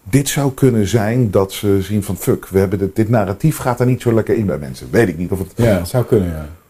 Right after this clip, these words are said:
Speaker 1: Maar dat was, dat was in die lockdownperiode kwam die. En dat was, dat was dus maanden nadat ik, eh, dat ik, dat ik dat zei, dat ik die ufo's er wel zie, zie gebeuren. Want mensen, mensen gaan erin mee.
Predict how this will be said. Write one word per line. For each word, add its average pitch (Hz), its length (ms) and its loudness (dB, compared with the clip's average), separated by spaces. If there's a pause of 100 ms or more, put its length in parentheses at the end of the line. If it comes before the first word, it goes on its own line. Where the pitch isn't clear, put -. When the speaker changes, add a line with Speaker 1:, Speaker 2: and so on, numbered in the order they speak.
(680)
Speaker 1:
Maar 143 180 4
dat 170 80 4
was, 165 180 4
dat 151 160 4
was 139 200 0
in 233 120 6
die 214 120 8
lockdownperiode 131 760 4
kwam 98 200 0
die. 73 180 -6 (340)
En - 120 4
dat - 20 4
was, - 140 2
dat 107 140 0
was 104 160 2
dus 87 180 -2
maanden 104 360 4
nadat 92 280 2
ik, - 180 -4
eh, 92 100 2 (420)
dat 87 140 -4
ik, 90 120 -4 (200)
dat 95 140 2
ik 85 120 -6
dat 85 200 -2
zei, 104 240 2
dat 85 120 -2
ik 78 120 -8
die 90 120 -2
ufo's 110 400 2
er - 60 -8
wel 82 160 0
zie, 92 180 -4
zie 92 140 -4
gebeuren. 82 480 -2 (640)
Want 135 200 2
mensen, 98 300 -2
mensen 78 240 -4
gaan 71 240 -6
erin 85 180 -2
mee. 196 300 2